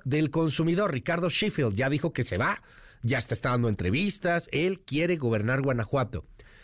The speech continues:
Guanajuato es un bastión panista, sí, sí, sí, ha ganado el pan mucho tiempo, sí, sí, sí. Y eso también es lo que está poniendo en riesgo la elección para los panistas en Guanajuato el próximo dos mil veinticuatro. Ya empiezan a salir algunas encuestas que dan un poquito de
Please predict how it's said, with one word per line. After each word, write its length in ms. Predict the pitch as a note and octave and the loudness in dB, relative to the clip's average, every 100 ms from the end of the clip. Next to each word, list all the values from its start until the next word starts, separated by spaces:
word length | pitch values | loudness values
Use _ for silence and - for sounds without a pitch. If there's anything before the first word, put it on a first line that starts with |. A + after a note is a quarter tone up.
| - - - _ | -20 -20 -20 _
Guanajuato 520 | B2 C#3+ C#3 F#3+ F#3+ | 0 2 2 0 0
es 80 | E3+ | 0
un 80 | F3 | 0
bastión 320 | D#3+ - C#3 | 0 0 0
panista, 480 | C3+ C3 C3+ - C2+ | 2 2 2 0 -4
sí, 340 | - A#2+ B2+ | 0 2 2
sí, 160 | - G2+ | 0 0
sí, 280 | - B2+ - | 2 0 2
ha 100 | B2 | 0
ganado 400 | C#3+ C3+ D3+ D3 | 0 2 2 2
el 100 | A#2 | 2
pan 240 | - D3 C#3+ | 0 0 0
mucho 280 | C#3+ C#3 | 0 -2
tiempo, 380 | C3+ D#3 - G2 - | 0 -2 -2 -6 -4
sí, 440 | - - A#2+ A#2+ | -2 0 0 0
sí, 200 | - A2+ | 0 0
sí. 300 | A#2 G#3 - - - - - - - | 2 0 -2 -8 -20 -20 -20 -20 -10
Y 200 | - F2 | -4 0
eso 160 | G2 C3 | 0 0
también 300 | - A2+ A#2 | 0 0 2
es 80 | A#2 | 2
lo 100 | A2 | 0
que 100 | G2 | 0
está 200 | - G2+ | -2 0
poniendo 320 | G#2+ G#2+ G#2+ | 0 2 2
en 80 | G#2 | 2
riesgo 340 | G#2+ A2+ A2 | 2 2 2
la 80 | A2 | 2
elección 380 | E2+ E2 A2+ G#2 | 0 0 -2 0
para 240 | A2 G2+ | 0 2
los 240 | F2+ G#2+ - | 2 2 0
panistas 560 | B2+ A2+ F#2 A#2+ G#2+ | 0 0 0 -2 -2
en 140 | G2+ G#2 | 0 2
Guanajuato 480 | A2+ A#2+ A2+ F#2 A2+ | 2 0 -2 0 0
el 80 | |
próximo 360 | G2+ F2 G2 G2+ | 0 -2 0 2
dos 140 | F2 | 2
mil 140 | D#2+ D#2 | 0 -2
veinticuatro. 640 | F2 F2 F2+ D#3 - F#2 - | -2 -2 -2 -2 -2 -8 -4
Ya 160 | F2+ F#2 | -2 0
empiezan 320 | G#2+ B2+ D#3+ | 0 0 -2
a 40 | |
salir 220 | C3+ A2 | 0 0
algunas 320 | B2 A#2+ A#2+ C3+ | 0 0 -2 -2
encuestas 400 | B2+ A#2+ B2+ - | -2 -2 -4 -2
que 80 | |
dan 160 | E2+ E2+ | -2 0
un 100 | F#2 | -2
poquito 440 | F#2 - D#2 F2+ | -4 -8 -4 0
de 300 | F2+ A2+ B2+ | 2 2 0